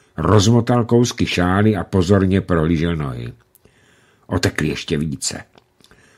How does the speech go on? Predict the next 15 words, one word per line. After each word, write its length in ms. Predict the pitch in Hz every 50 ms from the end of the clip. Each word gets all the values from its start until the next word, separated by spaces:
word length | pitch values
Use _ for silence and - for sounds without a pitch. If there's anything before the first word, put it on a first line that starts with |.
| _ _ -
Prsty 400 | 104 101 - - - - 107 -
trčely 440 | - - 92 - - 95 95 101
na 120 | 92 90 85
všechny 320 | - - 101 - - 98
strany, 460 | - - - 101 92 95 90 73 65 _ _ _ -
jako 220 | 101 101 - 143
by 120 | 135 135 131
byly 220 | 110 135 135 135
z 180 | 117 92 85 85 78
gumy 380 | 80 101 143 160 147 113 80 -
a 100 | - 95
někdo 300 | 95 95 104 101 101 110
je 100 | 113 107
nafoukl 580 | 104 104 104 - - 104 110 117 107 - 120 110
vzduchem. 600 | 101 95 85 104 95 - - 71 65 62 64